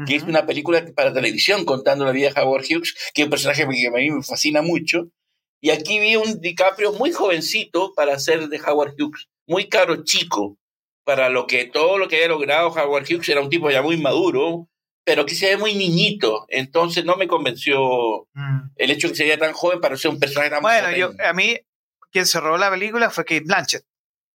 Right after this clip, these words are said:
Speaker 2: Totalmente.
Speaker 1: Cate-, Katherine Hepburn, y por algo le dieron su Oscar merecidísimo, ¿no?
Speaker 2: Total. Ah, ganó, no me acordaba que ganó el Oscar por esa película,
Speaker 1: Por actriz
Speaker 2: sí.
Speaker 1: de reparto, po.
Speaker 2: Sí, pues,
Speaker 1: Eh.
Speaker 2: verdad. Ahí se robó la película, porque es,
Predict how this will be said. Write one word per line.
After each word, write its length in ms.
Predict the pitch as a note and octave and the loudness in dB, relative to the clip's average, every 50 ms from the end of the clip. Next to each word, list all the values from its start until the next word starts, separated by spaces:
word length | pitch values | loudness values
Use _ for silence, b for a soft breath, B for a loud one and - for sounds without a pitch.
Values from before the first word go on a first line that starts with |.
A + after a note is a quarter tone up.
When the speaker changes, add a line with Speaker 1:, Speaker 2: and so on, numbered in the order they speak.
| _ _ _ _ _ _ _ _ - | _ _ _ _ _ _ _ _ -12
Speaker 2:
Totalmente. 380 | E3 - F3 F3+ - G3+ F3+ | -4 -2 0 2 2 0 0
Speaker 1:
Cate-, 680 | D3 C3 B2+ B2+ B2 B2 A#2+ A2+ A2+ A2 A2 G#2+ A2 G#2 | 0 0 2 2 2 2 2 2 2 2 2 0 0 0
Katherine 360 | - A#2+ A#2+ - B2+ A2+ A2 - | 0 0 2 2 0 0 2 2
Hepburn, 300 | D3+ D#3 D#3 E3+ F3 D#3 | 2 2 2 0 -2 -2
y 20 | |
por 140 | - - A#2 | 0 0 0
algo 160 | B2 C3 C#3 | 2 2 2
le 80 | C#3 C#3+ | 0 0
dieron 120 | C#3+ C#3+ | -2 -2
su 140 | - C3+ C#3 | -2 0 2
Oscar 300 | E3+ E3 - - B2+ B2+ | 2 2 2 0 0 0
merecidísimo, 640 | C3 B2+ B2+ B2 - - F3 D3+ - - - G2+ - | 0 -2 -2 -2 -2 0 0 0 0 -2 -2 -2 -4
¿no? 120 | A2 C#3 | -4 -2
Speaker 2:
Total. 240 | D#3 E3 D3+ D#3+ D3+ - _ - | -2 -2 0 0 -2 -2 _ -4
Ah, 220 | - G#3 C4 D4+ D4+ | -2 0 0 0 0
ganó, 280 | C4+ C4 A3+ G#3 F#3 F3+ - | -2 -4 -4 -6 -8 -8 -4
no 60 | F#3+ A3+ | -2 0
me 80 | C4 | 0
acordaba 340 | C#4 C4 C4 A#3 F3 G3 G#3+ | 2 0 0 0 0 -2 -2
que 80 | A#3 C4 | 0 0
ganó 160 | C4 B3+ B3+ | 0 0 0
el 60 | A#3+ | 0
Oscar 220 | B3+ C4 - C#4 C#4 | 0 0 0 -2 -2
por 100 | C4 B3 | -2 -4
esa 160 | A#3+ - C4+ | -2 0 -2
película, 240 | B3+ A#3 C4 - - | -2 -2 -2 0 2
Speaker 1:
Por 60 | B2+ | 2
actriz 140 | B2+ B2 - | 0 0 0
Speaker 2:
sí. 80 | D3 | 0
Speaker 1:
de 80 | D3+ C#3+ | 0 0
reparto, 440 | B2 B2 - D#3 F#3 A3 - - - | 0 0 0 0 0 0 -2 -6 -4
po. 260 | G2 G2+ G2 G2 G2+ - B B B B B B B _ _ _ | -2 -2 -4 -4 -6 -12 B B B B B B B _ _ _
Speaker 2:
Sí, 180 | - - F#3 | -6 -4 -2
pues, 160 | G3+ G#3+ G#3 F#3+ | 0 0 0 0
Speaker 1:
Eh. 40 | |
Speaker 2:
verdad. 480 | F#3 F#3+ F3 F3 F3+ A3 B3 A3+ E3 - _ _ _ _ _ _ _ - | 0 -2 0 0 0 2 2 0 -4 -6 _ _ _ _ _ _ _ -4
Ahí 340 | - F#3 A3 C4 C4 A3+ - | 0 0 2 2 0 -2 -4
se 160 | - - G#3+ | -6 -4 -2
robó 200 | G#3 G3 F#3+ F#3+ | 0 2 2 2
la 100 | F#3+ F#3 | 2 2
película, 840 | F3+ F3 F3 F3+ E3+ E3+ E3 D#3 D#3 D3+ D3 C#3 C#3 C3+ C3 C#3 - _ | 0 0 -2 -4 -2 0 0 2 2 2 2 0 0 -2 -2 -4 -8 _
porque 320 | - F3 E3+ E3+ F#3 F#3+ G3 | -6 -6 -4 0 0 0 0
es, 360 | G#3+ G3+ - - - - _ | 2 0 -2 -2 -4 -6 _